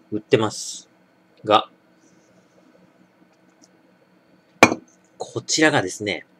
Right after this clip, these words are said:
まあ、かなり人気なのが、普通にですね、あの、もう、スーパーの、のですね、豆腐コーナーにですね、俺の行ったスーパーだと、あの、もう、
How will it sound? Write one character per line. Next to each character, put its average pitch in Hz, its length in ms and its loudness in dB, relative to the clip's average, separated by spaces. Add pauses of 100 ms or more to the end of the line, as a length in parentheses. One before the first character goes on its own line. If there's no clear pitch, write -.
(160)
ま 90 100 -10
あ、 - 20 -14
か - 180 -6
な 160 100 2
り 95 80 0
人 113 260 -2
気 123 120 -10
な 123 120 0
の 87 100 -4
が、 69 220 -8 (920)
普 - 120 -20
通 151 220 -2
に 156 100 0
で 107 80 -4
す - 140 -10
ね、 87 220 -6 (120)
あ 90 120 -8
の、 80 360 -14 (440)
も 85 280 -6
う、 - 20 -20 (800)
ス - 240 0
ー 190 80 4
パ 113 160 6
ー 95 160 2
の、 87 360 -8
の 95 280 -6
で 87 80 -2
す - 120 -14
ね、 87 140 -12
豆 170 160 8
腐 - 140 -6
コ 160 160 4
ー - 20 4
ナ 80 140 2
ー - 20 -4
に 80 100 -12
で 73 80 -10
す - 100 -14
ね、 80 200 -6 (320)
俺 123 180 0
の 131 120 0
行 123 100 0
っ - 20 -20
た 120 120 6
ス - 160 -6
ー - 40 -2
パ 87 120 0
ー - 60 0
だ - 100 -10
と、 - 220 -6 (1200)
あ - 100 -12
の、 87 180 -8 (1120)
も 92 200 0
う、 - 20 -8